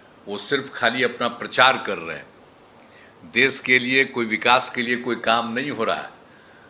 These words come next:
सिर्फ उन्हीं की चर्चा होती रहती है, कुछ है नहीं। आप जरा सा देख लीजिए, यहीं पर आप देखिएगा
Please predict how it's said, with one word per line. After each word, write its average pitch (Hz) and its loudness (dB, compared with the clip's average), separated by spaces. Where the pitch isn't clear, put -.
सिर्फ 123 -4
उन्हीं 113 -2
की 175 2
चर्चा 135 4
होती 104 -2
रहती 90 -8
है, 95 -2
कुछ - -10
है 120 6
नहीं। 113 -2
आप 113 4
जरा 123 4
सा 123 4
देख 147 -2
लीजिए, 113 -4
यहीं 127 -4
पर 127 2
आप 117 4
देखिएगा 104 -4